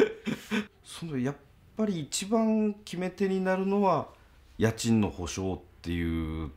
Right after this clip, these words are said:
ところですよね。で、家賃を保証していただけることによって、その、銀行からの融資をどうしても受けた際にですね、返済のこととか考える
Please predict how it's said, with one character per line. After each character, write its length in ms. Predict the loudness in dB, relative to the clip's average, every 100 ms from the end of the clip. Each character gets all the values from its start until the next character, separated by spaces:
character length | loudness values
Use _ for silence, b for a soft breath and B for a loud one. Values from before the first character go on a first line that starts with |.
| -16 -12
と 100 | -10
こ 160 | -6
ろ 140 | -6 -6
で 120 | -8
す 140 | -10
よ 120 | -10
ね。 240 | -4 -4 -4 -14 B B B -20 -6
で、 160 | 0
家 140 | 2 2
賃 260 | 0 -2
を 40 | 0
保 140 | 0
証 240 | 0 0 -2
し 120 | -4
て 220 | -4 -4
い 80 | -2
た 180 | -2 -2
だ 140 | -2
け 200 | -4 -4
る 120 | -4
こ 180 | -4 -6
と 200 | -2 0
に 140 | 2
よ 180 | 0 -2 -6 -20
っ 40 | 0
て、 340 | 2 2 -2 B B B
そ 160 | -6 -2
の、 160 | 0 0
銀 240 | 0 0
行 280 | 0 0 0
か 160 | 0 0
ら 120 | 2
の 300 | 0 -4 -10 -18 -20 -20 -2
融 220 | 2 4
資 220 | 2 -2
を 260 | -2 -4 -10 _ _ -20 -4
ど 100 | -2
う 60 |
し 80 | -2
て 80 | -2
も 160 | -2 -2
受 200 | -2 -2
け 60 |
た 100 | -2
際 300 | -2 0 0
に 120 | -2
で 100 | -8
す 120 | -10 -4
ね、 120 | -2
返 200 | 0 0
済 260 | 0 0
の 120 | 0 -4
こ 120 | -6
と 140 | -6
と 100 | -8
か 140 | -8 -6
考 360 | -2 -2 0
え 120 | 0
る 160 | -2 -6